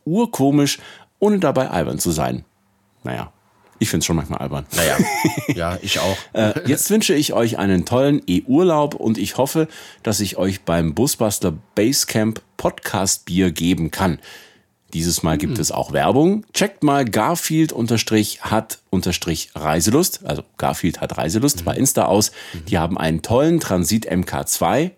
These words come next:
Speaker 1: Lohnt. Oh, und ich bin nun auch bei Instagram vertreten. Ein L T namens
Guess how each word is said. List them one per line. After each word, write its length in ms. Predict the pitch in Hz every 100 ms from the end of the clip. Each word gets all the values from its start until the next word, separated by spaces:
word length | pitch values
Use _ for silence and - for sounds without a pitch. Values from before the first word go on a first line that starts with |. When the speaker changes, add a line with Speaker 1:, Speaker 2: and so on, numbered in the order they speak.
| _ -
Speaker 1:
Lohnt. 420 | 170 123 - - _
Oh, 240 | - 110 -
und 180 | 113 113 -
ich 200 | 185 -
bin 180 | 160
nun 180 | 170 175
auch 220 | - 143 -
bei 140 | 92
Instagram 420 | 98 - 92 92 92
vertreten. 520 | 95 95 90 98 92 - - -
Ein 220 | - 87 78 -
L 160 | 71
T 300 | - - 123
namens 600 | 147 92 73 92 107 -